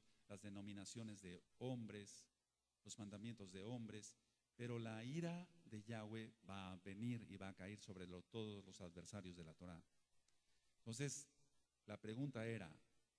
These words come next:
¿aceptó Yahweh, mañana será fiesta para él? No, no lo aceptó. Él no acepta eso. Él aborrece la idolatría y aborrece la idolatría todavía mezclada más con la santidad.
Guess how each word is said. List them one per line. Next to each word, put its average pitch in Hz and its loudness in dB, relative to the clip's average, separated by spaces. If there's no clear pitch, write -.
¿aceptó 107 2
Yahweh, 110 2
mañana 107 0
será 104 -4
fiesta 104 -6
para 80 -6
él? 156 -6
No, 95 0
no 107 2
lo 104 2
aceptó. - -8
Él 110 0
no 117 4
acepta 104 -2
eso. - -4
Él 107 2
aborrece 120 4
la 107 2
idolatría 98 0
y 110 2
aborrece 101 0
la 110 0
idolatría 107 0
todavía 107 0
mezclada 104 -2
más 113 0
con 98 -6
la 90 -4
santidad. 85 -2